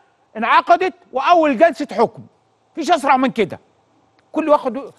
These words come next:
زي ما بقول لكم تاخد العدالة تاخد مجراها. آخر وقت. النهارده رئيس الوزراء الدكتور مصطفى مدبولي قبل ما نروح لضيوفي الكرام فتح، آه، معرض تراثنا. معرض تراثنا ده خاص بالحرف اليدوية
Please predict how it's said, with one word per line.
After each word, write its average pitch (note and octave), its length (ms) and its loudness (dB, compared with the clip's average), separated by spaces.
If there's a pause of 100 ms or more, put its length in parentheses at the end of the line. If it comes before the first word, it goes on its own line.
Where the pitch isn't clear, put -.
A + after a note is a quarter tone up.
(120)
زي D4 120 2
ما C4+ 40 -2
بقول C4+ 120 -2
لكم C#4 200 -6 (240)
تاخد C#4+ 300 2 (100)
العدالة D4 380 0
تاخد B3 280 -4
مجراها. F#3+ 480 -2 (580)
آخر A#3+ 280 -2
وقت. - 260 -6 (340)
النهارده B3+ 280 4
رئيس C#4 200 -2
الوزراء A3+ 300 4
الدكتور G#3 280 -4
مصطفى A#3+ 260 -2
مدبولي A#3+ 420 2 (240)
قبل G3 120 2
ما G3 80 -2
نروح G3+ 200 2
لضيوفي G3 400 0
الكرام A3 460 2 (580)
فتح، A#3+ 360 -2 (500)
آه، D#3+ 360 0
معرض G3+ 380 4 (140)
تراثنا. F#3 440 0 (200)
معرض D4 260 4
تراثنا C4+ 380 0
ده B3+ 280 4 (240)
خاص B3 280 -2
بالحرف G3+ 680 -2
اليدوية F#3 500 2